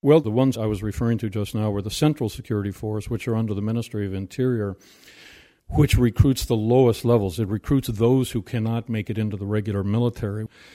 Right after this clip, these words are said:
So at Maspero, it was not the Central Security Force comprised of these largely illiterate recruits from the, uh, rural Egypt. It was actually the military police, and that's the issue that, uh,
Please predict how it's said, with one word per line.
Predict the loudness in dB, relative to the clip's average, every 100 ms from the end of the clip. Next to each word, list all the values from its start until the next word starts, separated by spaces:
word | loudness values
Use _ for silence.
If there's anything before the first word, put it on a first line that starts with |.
| -20 -20 _
So | 0 2
at | 4
Maspero, | 2 -2 0 2 4 4 4
it | 0
was | -2 0
not | 2 0 -2
the | -6
Central | -2 -2 -2
Security | -8 -8 -2 2 4 2
Force | 0 -4 -2 -2 -4 -6
comprised | -4 0 2 2 2
of | -2
these | 0 0 -2
largely | -2 0 -2 -2 -2
illiterate | 0 0 0 -2 -4
recruits | -12 -4 -4 -4
from | -6 -6
the, | -4 -4 -6 -8 -10
uh, | -12 -8
rural | -4 -2 -2 -2
Egypt. | -4 -10 -14 _ -20 -20 -20 0
It | 2
was | 4
actually | 2 -2 0 0
the | 2
military | 2 0 0 -2 -2
police, | -2 0 0 -2 -6 -2
and | 0 2
that's | 0 -2 -6
the | -2
issue | -2 -2 -4 -2
that, | -4 -6 -6
uh, | -6 -6